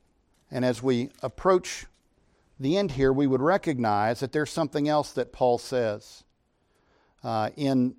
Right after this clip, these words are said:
in all of this, uh, text. He says in verse twelve, "And we urge you, brethren." Now, he's dealt with some eschatology in between.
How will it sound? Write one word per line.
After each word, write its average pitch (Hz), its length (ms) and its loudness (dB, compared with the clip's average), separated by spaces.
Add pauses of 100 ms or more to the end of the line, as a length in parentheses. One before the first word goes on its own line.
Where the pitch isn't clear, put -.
(100)
in 123 140 -2
all 147 240 4
of 113 100 0
this, - 400 -2 (560)
uh, 110 240 -6
text. - 580 -2
He 127 120 -6
says 139 320 2
in 139 160 -6
verse 147 240 0
twelve, 120 420 2 (460)
"And 170 220 4
we 196 180 8
urge 180 380 4
you, 190 120 0
brethren." 147 540 6 (240)
Now, 123 80 -4
he's 120 180 -6
dealt 170 180 6
with 151 100 -2
some 151 120 0
eschatology 147 640 2
in 127 80 0
between. 117 440 -6